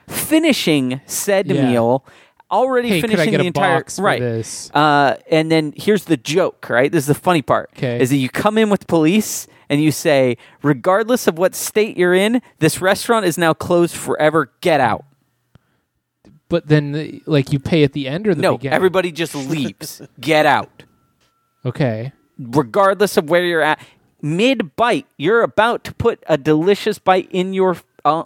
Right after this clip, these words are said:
Speaker 1: it's on a fork.
Speaker 2: Right.
Speaker 1: It's heading to your mouth.
Speaker 2: Right.
Speaker 1: And they say, "Slap that out of you. Get out."
Speaker 2: So I can't, like, grab my
Speaker 1: Get
Speaker 2: burger.
Speaker 1: out.
Speaker 2: No, get out. I'm
Speaker 1: The
Speaker 2: leaving.
Speaker 1: cops are here. You need to leave
Speaker 2: I'm walking
Speaker 1: right
Speaker 2: out.
Speaker 1: now.
Speaker 2: I'm, I'm leaving it. My burger is in hand.
Speaker 1: You will, you will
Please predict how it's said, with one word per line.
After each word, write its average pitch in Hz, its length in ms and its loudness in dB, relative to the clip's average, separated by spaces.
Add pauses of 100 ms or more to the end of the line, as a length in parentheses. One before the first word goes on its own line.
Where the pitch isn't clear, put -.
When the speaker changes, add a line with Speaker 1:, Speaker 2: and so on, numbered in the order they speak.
Speaker 1:
it's 151 160 2
on 180 140 2
a - 20 -4
fork. - 560 -2
Speaker 2:
Right. 127 220 -2
Speaker 1:
It's 143 120 0
heading 196 380 2
to 208 240 -6
your 202 240 0
mouth. 196 520 -2
Speaker 2:
Right. 131 360 -6 (260)
Speaker 1:
And 151 160 0
they 160 120 4
say, 143 340 0 (200)
"Slap 220 420 -4
that 202 180 2
out 190 220 2
of 175 80 -4
you. 180 60 -6 (220)
Get 185 220 0
out." 170 240 0
Speaker 2:
So - 100 -4
I 175 80 -2
can't, 240 200 -2
like, 160 220 -4
grab 156 420 0
my 220 80 0
Speaker 1:
Get 165 160 -2
Speaker 2:
burger. 151 240 2
Speaker 1:
out. 131 480 0 (280)
Speaker 2:
No, 208 220 0
get 220 200 0
out. 262 160 2
I'm 185 120 0
Speaker 1:
The 190 100 0
Speaker 2:
leaving. 233 160 0
Speaker 1:
cops 240 320 0
are 233 100 2
here. 233 460 0 (160)
You 190 160 0
need 254 180 2
to 240 120 0
leave 220 260 2
Speaker 2:
I'm 190 220 0
walking 185 400 0
Speaker 1:
right 208 120 2
Speaker 2:
out. 180 160 2
Speaker 1:
now. 127 280 2
Speaker 2:
I'm, 170 260 -2
I'm 180 240 -2
leaving 202 360 0
it. 190 140 -12
My 151 200 0
burger 151 280 2
is 139 120 0
in 139 80 -4
hand. 123 320 -10
Speaker 1:
You 165 180 2
will, 190 240 2
you 160 160 -4
will 175 240 2